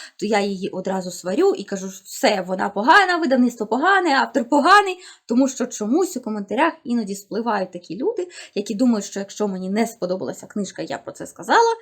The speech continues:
отже, все, і видавництво погане, і автор поганий, і я там когось образила. Це ради Бога. Ні. Якщо мені щось не сподобалося, можливо, вам сподобається, розумієте? Людей дуже багато,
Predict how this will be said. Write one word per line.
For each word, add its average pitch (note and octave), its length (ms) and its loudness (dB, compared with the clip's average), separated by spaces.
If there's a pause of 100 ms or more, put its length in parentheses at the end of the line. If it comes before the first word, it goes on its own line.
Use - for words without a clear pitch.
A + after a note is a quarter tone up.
(320)
отже, G#3+ 520 2 (420)
все, C#4 420 4
і E3+ 100 -6
видавництво B3 580 2
погане, G4 560 8 (360)
і C4 380 4
автор G#4 420 8
поганий, F4+ 600 6
і A#3 40 2
я A3 120 0
там G#3+ 180 -4
когось G#3+ 320 0
образила. F4+ 760 6
Це - 240 -4
ради G#3+ 220 -2
Бога. F#3+ 360 -10 (240)
Ні. A3+ 340 0 (400)
Якщо B3+ 300 -2
мені D4+ 280 6
щось C#4 280 -4
не A#3 80 -4
сподобалося, A#3+ 680 -2
можливо, F4+ 380 0
вам D4 400 2
сподобається, - 880 -4
розумієте? F4+ 500 -2 (420)
Людей D4+ 300 4
дуже E4 340 2
багато, D#4 720 0